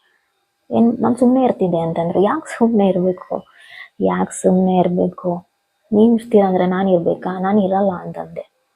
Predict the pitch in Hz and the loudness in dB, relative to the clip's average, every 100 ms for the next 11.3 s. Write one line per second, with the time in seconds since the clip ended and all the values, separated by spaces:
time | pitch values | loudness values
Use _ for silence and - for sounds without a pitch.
0 | _ _ - 196 220 214 190 185 - - | _ _ -2 0 4 4 4 2 -2 0
1 | 202 190 190 185 180 170 190 208 - - | 0 2 2 2 2 2 2 0 -4 -18
2 | - _ - 180 185 190 175 170 170 165 | -20 _ -6 0 4 4 4 2 0 -2
3 | 170 175 - 233 - - _ _ _ _ | -4 -8 -10 -14 -16 -20 _ _ _ _
4 | _ _ _ _ _ _ - - 254 254 | _ _ _ _ _ _ -20 -16 -14 -14
5 | - _ _ _ _ _ - - _ - | -18 _ _ _ _ _ -16 -16 _ -6
6 | - 202 165 175 208 208 190 185 196 202 | 0 2 4 6 6 6 6 2 2 0
7 | 190 180 170 175 - - 185 190 - 180 | 0 0 -2 -2 -6 -2 -2 -2 0 2
8 | 180 180 170 160 - 180 175 - - 180 | 2 2 0 -2 -2 0 0 -2 -2 0
9 | 175 170 175 175 170 165 170 175 180 180 | 0 -2 -2 -2 0 2 2 4 4 4
10 | 180 185 175 175 175 175 180 196 196 175 | 2 0 -2 -4 -4 -2 0 2 2 0
11 | 180 190 | -4 -8